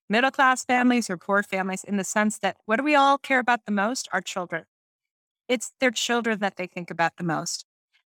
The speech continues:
I was just talking with another friend about this today. The amount of change, when I think about the fact that I had a Princess phone,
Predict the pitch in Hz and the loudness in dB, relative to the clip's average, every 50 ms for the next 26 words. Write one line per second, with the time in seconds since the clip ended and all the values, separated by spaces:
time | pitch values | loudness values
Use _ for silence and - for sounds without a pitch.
0 | - - 233 285 320 - - 311 - - - 285 269 262 - 269 247 233 214 220 | -4 -2 0 0 0 -2 -4 -6 -6 -4 -2 0 0 0 0 -2 -2 -2 0 0
1 | 220 214 214 214 220 240 240 - - 226 226 214 208 190 208 196 196 - 202 190 | 2 2 2 2 2 0 -4 -2 -2 -2 0 0 0 0 0 0 0 -2 -6 -8
2 | - - - - 190 185 175 175 185 - _ _ _ _ _ _ _ - 226 220 | -8 -8 -10 -6 -2 -2 -2 -2 -2 -8 _ _ _ _ _ _ _ -2 0 2
3 | 226 233 240 277 359 - - - 330 294 - - - 269 233 208 180 160 175 - | 2 4 4 4 4 2 0 -4 -4 -4 -4 -4 0 0 2 0 0 -4 -6 -4
4 | - 196 214 240 294 - - 302 269 - 269 220 226 214 208 202 - 214 185 - | -2 0 0 0 0 -2 -4 -4 -4 -4 -2 0 2 2 2 2 -2 -6 -4 -2
5 | 208 185 185 - _ - 190 - - 185 202 208 208 214 196 175 - _ - 262 | 0 0 0 0 _ -4 -4 -2 0 0 0 2 2 0 0 -2 -4 _ -6 -6
6 | 277 269 - 285 277 - - - - 233 214 196 196 185 185 247 233 | -6 -6 -6 -8 -8 -8 -8 -2 0 2 2 2 2 -2 -4 -6 -6